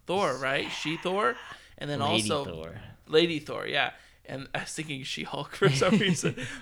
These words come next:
Speaker 1: but Lady Thor, and then we'll also have the Valkyrie, I just forgot her name, will be in there as well. So it'll be kind of like a, I'm curious about that film. It's gonna be
Speaker 2: Me
Speaker 1: big.
Speaker 2: too. And they're bringing back Natalie Portman,
Speaker 1: Yes.
Speaker 2: who has, like,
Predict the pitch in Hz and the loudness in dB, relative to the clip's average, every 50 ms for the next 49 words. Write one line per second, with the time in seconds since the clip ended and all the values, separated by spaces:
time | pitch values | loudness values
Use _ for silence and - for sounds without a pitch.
0 | - - 170 156 143 139 143 139 139 147 156 160 175 175 170 - 139 131 131 131 | -4 0 0 0 0 0 -2 -4 -2 -2 -2 -4 -6 -8 -8 -8 -4 -4 -2 -2
1 | 131 131 139 143 139 135 135 143 143 139 143 143 147 135 - - 139 147 170 185 | -2 -4 -4 -6 -6 -6 -6 -6 -6 -4 -4 -4 -4 -4 -4 -6 -6 -6 -6 -6
2 | - - 165 143 143 139 131 127 135 135 135 - - 123 120 - 143 143 143 143 | -6 -6 -6 -6 -6 -4 -2 -2 -2 -2 -4 -8 -14 -12 -6 -2 0 0 0 -2
3 | - - 139 123 120 127 - 113 - - - 139 143 - - - 147 135 127 131 | -4 -10 -12 -10 -10 -10 -10 -10 -12 -12 -14 -16 -16 -16 -14 -12 -12 -10 -10 -10
4 | 131 147 156 156 151 143 - - - - - - - _ _ - - 131 131 131 | -8 -6 -6 -6 -6 -8 -10 -16 -20 -20 -20 -20 -20 _ _ -12 -10 -10 -8 -6
5 | 139 139 135 131 131 131 131 131 127 127 135 135 143 143 135 131 - - 139 135 | -6 -6 -6 -6 -8 -8 -8 -8 -10 -10 -8 -6 -6 -6 -6 -6 -8 -8 -8 -8
6 | 135 - 143 131 - 139 135 135 135 - 143 135 - 131 120 - - - - 147 | -8 -10 -10 -12 -10 -10 -10 -10 -10 -10 -12 -12 -10 -12 -12 -12 -12 -10 -8 -6
7 | 190 190 - 226 277 247 - - 135 127 - - 113 107 147 - 160 156 135 131 | -6 -6 -6 -6 -6 -6 -6 -8 -10 -8 -8 -8 -10 -8 -6 -4 -4 -4 -4 -4
8 | - - - - - - - - - - 185 208 220 190 131 139 135 120 101 - | -8 -12 -12 -12 -12 -12 -12 -12 -8 -8 -6 -4 -4 -4 -4 -2 -2 -2 -4 -4
9 | - 107 123 131 - - - 113 113 113 107 135 143 156 156 151 143 123 123 120 | -6 -6 -6 -6 -6 -6 -6 -6 -4 -4 -2 -2 -2 -2 -2 -2 -2 -2 -4 -4
10 | 110 120 123 117 107 - - - 120 120 - - - - - _ _ _ _ - | -4 -4 -4 -6 -8 -8 -6 -6 -6 -6 -8 -12 -18 -18 -20 _ _ _ _ -18
11 | - - - - - - - 135 127 127 123 123 117 120 117 110 104 104 98 - | -16 -16 -14 -14 -10 -6 -4 -2 0 0 0 -2 -2 -4 -4 -2 -2 -4 -6 -8
12 | - | -14